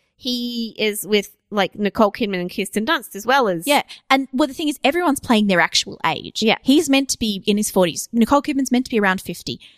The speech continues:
Speaker 2: Kirsten Dunst is meant to be around thirty-five. Um,
Speaker 1: Is that how old she is?
Speaker 2: she's born, like, the same month as me.
Speaker 1: That's right. We talked about this last time
Speaker 2: Yeah.
Speaker 1: that I saw her in something and I was like, "I
Speaker 2: Yeah,
Speaker 1: thought
Speaker 2: no,
Speaker 1: she was
Speaker 2: Kirsten
Speaker 1: older."
Speaker 2: Dunst is, like,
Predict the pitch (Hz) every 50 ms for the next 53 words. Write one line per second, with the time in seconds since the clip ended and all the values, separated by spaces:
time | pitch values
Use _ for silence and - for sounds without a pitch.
0 | _ _ - - 254 240 - 277 240 240 220 214 - 240 - 220 208 226 - -
1 | 202 185 180 170 104 175 - 196 180 - 180 - 165 - 151 - - - - -
2 | - _ _ - - 190 180 165 226 247 - 466 508 - 554 427 294 247 294 -
3 | - 302 202 - - - - - - - 240 247 - - - 208 226 226 220 -
4 | - 208 - - - - - 202 190 180 175 180 - - 190 175 - 160 143 -
5 | - - _ _ _ - 302 370 - - 403 403 269 269 277 - 381 403 - -
6 | 359 320 - 277 262 - 220 208 233 277 - - 302 226 196 185 170 214 202 165
7 | - - 185 196 - 202 180 180 175 170 - - - 175 180 175 170 170 180 175
8 | 170 180 170 - 269 269 269 233 190 180 311 165 165 170 370 339 - 262 254 -
9 | - 277 240 - 202 185 - -